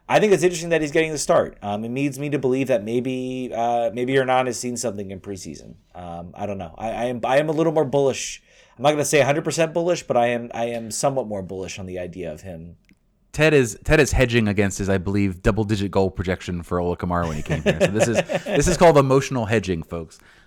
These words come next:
Speaker 2: Uh, I, it is, it's a, it's an open question, right? Like, there
Speaker 1: Yeah.
Speaker 2: aren't a lot of goals. It's, it's been three games against, they played Greenville, they played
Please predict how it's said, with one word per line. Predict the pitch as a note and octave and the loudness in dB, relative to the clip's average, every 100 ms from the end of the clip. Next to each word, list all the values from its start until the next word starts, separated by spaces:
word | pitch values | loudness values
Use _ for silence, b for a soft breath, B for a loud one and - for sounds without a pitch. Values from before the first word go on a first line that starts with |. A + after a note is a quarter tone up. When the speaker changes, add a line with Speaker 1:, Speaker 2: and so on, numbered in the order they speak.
| - | -2
Speaker 2:
Uh, | A2 G#2 - | 0 0 -2
I, | A#2+ - - - | -6 -6 -14 2
it | D3+ | 6
is, | G3 G#3+ | 8 6
it's | F#3 | 2
a, | G3 | -2
it's | E3+ G#3 | 0 2
an | |
open | A3 A#3+ | 2 2
question, | B3 C4+ - | 2 2 2
right? | G#2 A2 C3+ | 0 2 2
Like, | A#2+ A#2 - | 2 0 -6
there | B2+ C#3+ | -2 2
Speaker 1:
Yeah. | |
Speaker 2:
aren't | E3+ F3 | 4 4
a | |
lot | E3 | 4
of | D#3+ | 6
goals. | D3 D3 B2+ | 4 2 -2
It's, | A#2 - | -10 -10
it's | A2+ - | -10 -2
been | C3 C3 C3 C3 b b b _ | 0 0 -4 -10 b b b _
three | - A#2 | -2 2
games | A#2 A2+ A#2 A#2 A2 - - _ - | 4 2 2 -4 -10 -16 -20 _ -10
against, | F#2+ G#2 F#2+ - - - _ _ b b - | -2 -2 -2 -8 -20 -20 _ _ b b -8
they | |
played | G#2 A#2 G#2 G2 F#2 - _ | -2 2 4 2 0 -10 _
Greenville, | - B2 C#3 C#3+ C#3 C#3+ - - | -2 0 6 6 6 2 -10 -4
they | G#2+ | -4
played | F#2+ G#2+ F#2+ F#2 F2 | -2 0 2 2 -2